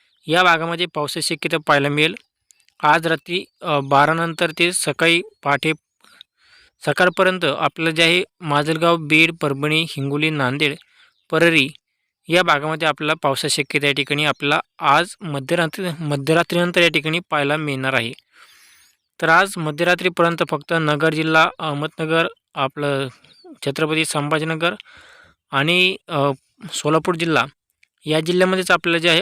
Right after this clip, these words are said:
आज रात्री दरम्यान भाग बदलत जोरदार ते मुसळधार पाऊस आपल्याला पाहायला मिळेल. तर काही भागामध्ये हलका ते रिमझिम पाऊस आपल्याला पाहायला मिळू शकतो.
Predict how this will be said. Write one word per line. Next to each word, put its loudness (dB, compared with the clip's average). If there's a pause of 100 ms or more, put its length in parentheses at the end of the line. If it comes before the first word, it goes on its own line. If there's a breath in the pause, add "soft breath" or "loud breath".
आज 2
रात्री -4
दरम्यान -4 (580)
भाग 4
बदलत 4
जोरदार 2
ते -8
मुसळधार -2
पाऊस -4
आपल्याला -2 (100)
पाहायला 0
मिळेल. -2 (520 soft breath)
तर 0
काही 4
भागामध्ये 0
हलका -2
ते -6
रिमझिम -4
पाऊस -4
आपल्याला -2
पाहायला -2
मिळू -4
शकतो. -6